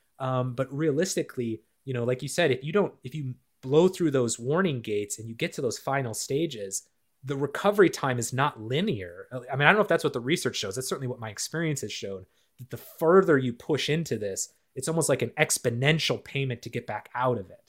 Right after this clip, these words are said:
Um, so catching it early is such a tremendous savings. It's like catching a bug in the design phase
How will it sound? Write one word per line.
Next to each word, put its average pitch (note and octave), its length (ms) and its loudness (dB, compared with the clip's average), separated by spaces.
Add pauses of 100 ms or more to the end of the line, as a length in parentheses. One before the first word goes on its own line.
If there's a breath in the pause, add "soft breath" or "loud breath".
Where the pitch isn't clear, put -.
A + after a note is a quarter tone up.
(480)
Um, A2 340 -6
so A2 220 -4
catching F#3 420 2
it C3+ 160 0
early A#2+ 640 0 (400)
is A2 600 -6 (680)
such - 380 -2
a E3 40 0
tremendous C3 840 -2
savings. A#2 320 -2
It's B2 120 -2
like D#3 120 -2
catching G3 340 2
a D3+ 40 4
bug C3+ 360 4
in C3 100 4
the - 60 0
design C3 500 2
phase G#2+ 440 -2